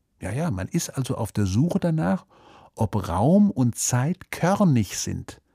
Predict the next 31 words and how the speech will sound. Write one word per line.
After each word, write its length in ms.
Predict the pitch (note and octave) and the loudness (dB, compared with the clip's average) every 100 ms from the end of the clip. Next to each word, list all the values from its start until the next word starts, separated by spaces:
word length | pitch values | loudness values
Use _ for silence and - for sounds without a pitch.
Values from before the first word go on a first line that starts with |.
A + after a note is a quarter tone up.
| _ _ _ - | _ _ _ -8
Also 220 | A2 - | -4 -2
ob 140 | - | 0
die 140 | E3 D3 | 2 2
Struktur 680 | - D#3 C#3 - A3+ B3 A#2 | 2 0 -2 2 6 8 6
haben, 340 | F#2+ F#2 G#2 - - - _ | 4 2 -2 -10 -20 -20 _
dass 160 | C3 - | -2 2
der 220 | C3 A2 - | 0 0 -4
Raum 260 | A2+ C#3 D#3 | 0 2 4
eben 240 | D3+ C#3+ | 2 4
nicht 200 | G3+ A#3 | 4 2
so 280 | - C3+ G2 - _ | 2 2 2 -4 _
homogen 600 | C3 C3 B2+ G#2+ C3 C3 | 2 6 4 4 4 4
und 120 | A#2+ | 2
kontinuierlich 840 | - C#3 C3 A#2 A#2 C3 C3+ A#2 A2 | 4 2 4 4 2 2 2 2 0
ist, 240 | - G#2 | -2 0
wie 200 | A2+ A#2 | 2 2
es 240 | - - - | -2 -10 -4
uns 220 | C3+ B2+ | 0 0
vorkommt, 580 | - C3 G#2+ - A3 - - _ _ _ _ _ _ - | 0 0 2 2 0 -2 -12 _ _ _ _ _ _ -12
sondern 280 | - C3+ B2 | 0 2 4
dass 180 | C#3 - | 2 2
da 100 | A#2 | 0
unten, 540 | - C#4 C#4+ A2+ F#2 - - - | 4 4 4 2 0 -6 -20 0
so 160 | G3+ | 4
wie 80 | B3+ | 6
bei, 160 | G#3 F3+ | 6 4
bei, 140 | E3 | 4
bei 100 | D3 | 2
der 100 | D3+ | 2
Materie 520 | C#3+ E3 F#3+ E3+ B2+ | 2 4 4 4 2
auch, 260 | E3+ A2 | 0 0